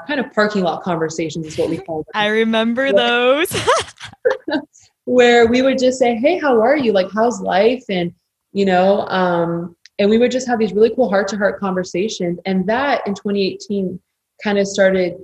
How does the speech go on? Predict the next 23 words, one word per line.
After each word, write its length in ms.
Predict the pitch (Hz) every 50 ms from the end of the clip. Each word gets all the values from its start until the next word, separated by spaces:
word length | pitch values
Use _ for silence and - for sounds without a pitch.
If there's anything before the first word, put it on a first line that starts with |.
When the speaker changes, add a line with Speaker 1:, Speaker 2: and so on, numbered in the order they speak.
| - _ _ -
Speaker 1:
developing, 640 | 202 190 196 196 196 214 226 220 220 202 185 185 175
but 180 | 185 180 -
we 180 | 202 220 247 247
knew, 600 | 226 196 185 185 185 185 190 190 196 202 202 - - _ _ _ _ -
um, 680 | - 180 175 175 170 170 165 165 165 170 165 - 175 165
that 360 | 180 175 175 170 170 165 - - -
it 80 | 202 202
was, 480 | 202 196 190 185 - - - - - -
it 240 | - 190 185 190 175
didn't 240 | 196 220 220 196 185
mean 260 | 185 190 185 180 170
jumping 300 | 165 190 180 175 - 175
into 180 | 170 160 - 170
a 40 | 160
relationship 600 | 156 156 160 165 160 - 170 151 - - 151 147
again. 340 | 156 147 - - - 180 175 _ _ _ -
Uh, 280 | 175 170 170 165 165 165
Speaker 2:
Yeah. 100 | 160 170
Speaker 1:
we 120 | 202 202
were 80 | 190 196 - -
not 260 | 185 180 175 - 180
done 300 | 185 180 175 170 170 165
with 180 | 165 170 170